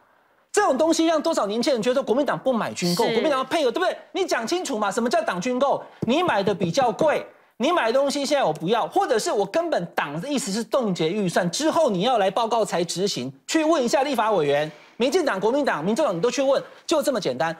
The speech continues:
Speaker 1: 所以没有人希望发生战争，你要拿出那个方法。总统讲团结台湾、保卫民主，
Speaker 2: 是。
Speaker 1: 保卫民主，那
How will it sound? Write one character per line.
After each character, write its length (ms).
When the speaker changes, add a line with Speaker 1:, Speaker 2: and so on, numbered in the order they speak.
Speaker 1:
所 260
以 160
没 120
有 100
人 120
希 100
望 100
发 140
生 140
战 180
争， 200
你 80
要 160
拿 260
出 220
那 80
个 80
方 180
法。 180
总 220
统 200
讲 240
团 200
结 180
台 160
湾、 140
保 120
卫 140
民 180
主， 140
Speaker 2:
是。 60
Speaker 1:
保 140
卫 160
民 180
主， 240
那 160